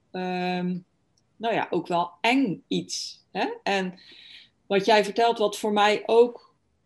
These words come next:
eh, echt een eye-opener was, al wel een hele tijd geleden hoor, is dat die bacteriën niet zozeer aan de oppervlakte zitten, maar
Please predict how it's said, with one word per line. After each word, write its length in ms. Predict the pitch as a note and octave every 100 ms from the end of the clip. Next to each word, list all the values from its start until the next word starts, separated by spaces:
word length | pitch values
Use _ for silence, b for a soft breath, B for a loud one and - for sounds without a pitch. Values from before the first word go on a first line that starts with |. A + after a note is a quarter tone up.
| _ _
eh, 680 | G#3 G3+ G3 F#3+ F#3 F3+ -
echt 380 | D4 C4+ - -
een 220 | G3+ F#3+ -
eye-opener 880 | G#3+ A#3 A#3+ F#3+ F#3 F#3 F3 F3
was, 520 | D#3+ D#3 - - - -
al 160 | F3 F3
wel 200 | F3+ F3
een 80 | E3+
hele 280 | E3+ E3+
tijd 260 | E3 D#3+ D#3+
geleden 380 | - D#3+ D#3 D#3
hoor, 280 | F#3+ C#4+ B B B _
is 180 | G3+ G3+
dat 280 | G#3 G#3
die 140 | A3 F#3+
bacteriën 840 | G3 G3 A3 G#3+ G3+ F#3+ F3+ F3+ - _ _ _ _ _
niet 360 | G3 G#3+ G#3 -
zozeer 540 | G#3 F#3+ G#3 F#3+ -
aan 120 | F3+
de 140 | F3 -
oppervlakte 600 | A4 A4 - G3 F#3 E3+
zitten, 340 | D#3+ D#3 G3
maar 280 | G3+ F#3+ -